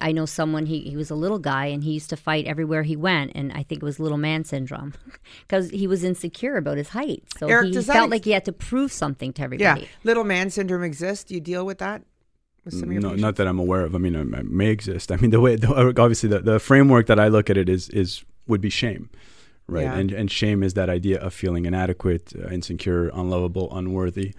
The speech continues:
Speaker 3: It's a very powerful emotion.
Speaker 2: I read the book Daring Greatly by Brene Brown, and she, it talks about shame and that the power, uh,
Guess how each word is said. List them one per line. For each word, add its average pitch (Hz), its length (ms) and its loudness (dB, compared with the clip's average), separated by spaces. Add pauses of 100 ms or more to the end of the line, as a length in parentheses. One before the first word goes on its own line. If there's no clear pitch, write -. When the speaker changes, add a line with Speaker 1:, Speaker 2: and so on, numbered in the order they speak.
(140)
Speaker 3:
It's - 120 -10
a - 20 -4
very 101 240 4
powerful 92 420 0
emotion. 98 460 -6 (480)
Speaker 2:
I 208 100 2
read 240 160 2
the 202 60 -2
book 185 320 0
Daring 170 320 2
Greatly 147 460 -2
by 123 240 -4
Brene 127 340 -6
Brown, 123 380 -6
and 135 160 -12
she, - 140 -12
it - 160 -12
talks 151 260 -6
about 135 260 -8
shame 131 460 -6 (320)
and 143 160 -4
that 135 200 -8
the 139 60 -10
power, 151 720 0 (360)
uh, 127 420 -6